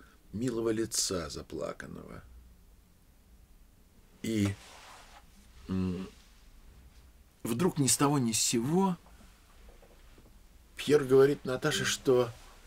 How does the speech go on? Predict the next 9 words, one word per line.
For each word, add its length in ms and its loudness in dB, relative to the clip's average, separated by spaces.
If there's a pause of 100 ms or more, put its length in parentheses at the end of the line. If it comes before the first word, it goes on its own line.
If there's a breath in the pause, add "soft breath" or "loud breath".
(600 loud breath)
у 40 -6
неё 160 2
впереди 480 2
ещё 480 4 (200)
будет 400 -4
счастье. 680 -4 (2250 soft breath)
Наташа 500 -2
не 160 -2
верит: 380 4